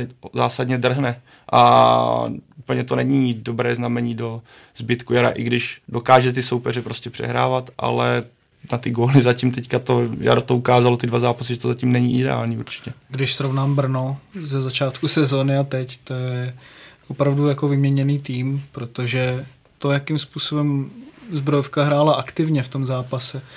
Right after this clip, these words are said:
Speaker 2: jak skvěle vystupovala proti rozehrávce Olomouci,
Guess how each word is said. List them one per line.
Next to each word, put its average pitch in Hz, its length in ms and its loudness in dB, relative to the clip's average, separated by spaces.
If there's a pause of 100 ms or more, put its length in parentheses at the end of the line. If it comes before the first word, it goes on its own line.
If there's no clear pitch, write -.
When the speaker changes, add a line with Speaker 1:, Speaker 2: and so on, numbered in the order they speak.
(260)
Speaker 2:
jak 127 120 -6
skvěle 147 420 2
vystupovala 147 600 -2
proti 143 340 -4
rozehrávce 139 1120 0
Olomouci, 135 680 -2